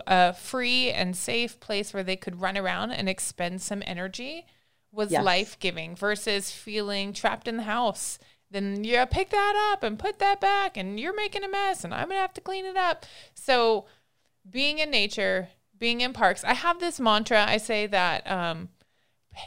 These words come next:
Speaker 1: when parents and children are together, the parent becomes tired. When children and children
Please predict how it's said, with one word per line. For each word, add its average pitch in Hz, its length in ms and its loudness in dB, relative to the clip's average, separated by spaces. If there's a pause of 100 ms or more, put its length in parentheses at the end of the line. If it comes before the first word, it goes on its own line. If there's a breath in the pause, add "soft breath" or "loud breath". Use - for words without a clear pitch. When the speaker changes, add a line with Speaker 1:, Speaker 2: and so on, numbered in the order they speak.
(140 loud breath)
Speaker 1:
when 214 260 -2
parents 262 760 2 (140)
and 185 120 -4
children 254 420 4
are 220 100 4
together, 202 680 2 (440)
the 208 80 -6
parent 196 380 6
becomes 180 380 -2
tired. 160 540 -2 (260)
When 214 160 -8
children 247 500 4
and 190 180 -2
children 277 480 0